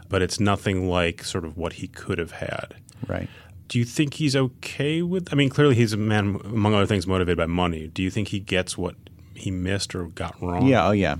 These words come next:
Speaker 2: He's, he's considered it. In fact, in our conversations, he would, uh, he began to kind of, um, recede from the idea that he had been a good businessman at all. And he wanted to kind of shift over and adopt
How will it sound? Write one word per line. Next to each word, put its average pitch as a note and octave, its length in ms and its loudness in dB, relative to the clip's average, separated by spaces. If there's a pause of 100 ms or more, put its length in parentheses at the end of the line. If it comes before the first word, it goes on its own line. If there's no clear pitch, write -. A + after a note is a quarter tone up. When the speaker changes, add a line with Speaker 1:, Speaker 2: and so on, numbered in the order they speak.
(120)
Speaker 2:
He's, - 380 0
he's - 360 2 (300)
considered A#2+ 480 4
it. - 120 -4 (680)
In A#2 80 2
fact, G#2+ 340 4 (1120)
in D3+ 140 8
our C3 80 10
conversations, A#2+ 800 6
he G#2+ 200 6
would, F#2 380 4
uh, F2 200 4
he A#2+ 180 2
began B2 520 6
to B2+ 120 2
kind A#2 300 4
of, G2 200 4
um, F#2 400 4 (640)
recede C#3 640 6
from A2 160 4
the G2+ 140 6
idea G2 260 4
that F#2 140 2
he G#2 100 2
had E2+ 180 2
been A2 140 6
a G2+ 60 4
good E2 180 0
businessman D#2+ 540 -4
at D#2 80 -2
all. F#2 340 0 (380)
And G2 120 4
he F#2+ 60 6
wanted G2 300 4
to F#2+ 100 2
kind F2+ 180 2
of F2 160 -2
shift - 600 0
over F#2+ 480 4
and E2+ 340 0
adopt F#2 600 0